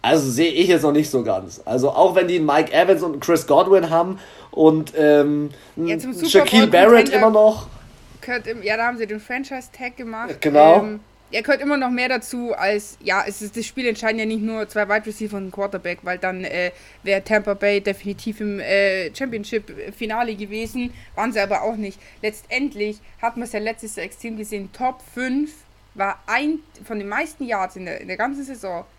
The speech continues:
Speaker 2: war ein Team in den Playoffs, die anderen vier. Es waren nämlich, äh,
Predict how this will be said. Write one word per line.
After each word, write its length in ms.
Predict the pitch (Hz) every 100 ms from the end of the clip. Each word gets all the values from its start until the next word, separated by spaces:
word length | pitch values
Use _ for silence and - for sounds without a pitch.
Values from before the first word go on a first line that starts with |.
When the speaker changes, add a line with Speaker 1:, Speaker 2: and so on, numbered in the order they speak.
| _ -
Speaker 2:
war 120 | 180
ein 200 | 262 381
Team 280 | - 285 302
in 80 | 226
den 80 | 214
Playoffs, 500 | 220 196 160 175 -
die 160 | 220
anderen 280 | - 349 214
vier. 480 | 208 - 190 170 160 _ _ _
Es 100 | -
waren 120 | 214
nämlich, 280 | 214 202 196 - -
äh, 280 | 185 170